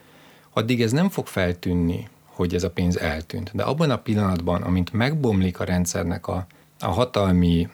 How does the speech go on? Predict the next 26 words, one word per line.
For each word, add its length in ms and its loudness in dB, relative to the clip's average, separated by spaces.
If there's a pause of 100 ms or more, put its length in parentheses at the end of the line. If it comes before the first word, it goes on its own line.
(140)
ö, 180 0
monopóliuma, 840 2
abban 260 2
a 60 0
pillanatban 380 -2
az 140 -4
fog 160 -8
történni, 560 0
hogy 220 -4
ez 80 -4
a 60 0
gazdasági 480 -2
hátország, 840 -2
ez 140 -4
egy 120 -2
tehertétellé 960 -4
válik. 440 -6 (920)
Tehát, 220 2
hogy 140 2
ez 80 2
nem, 340 4
nem, 260 4
nem 140 4
fogja 260 2
önmagát 440 4
eltartani. 800 -4